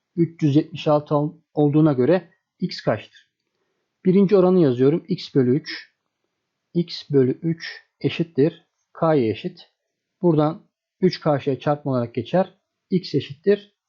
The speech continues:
üç çarpı k, üç k buluruz. Yine ikinci oranı yazarsam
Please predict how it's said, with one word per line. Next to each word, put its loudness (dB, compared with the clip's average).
üç -2
çarpı -6
k, 0
üç -6
k -2
buluruz. -14
Yine 2
ikinci 2
oranı 4
yazarsam 0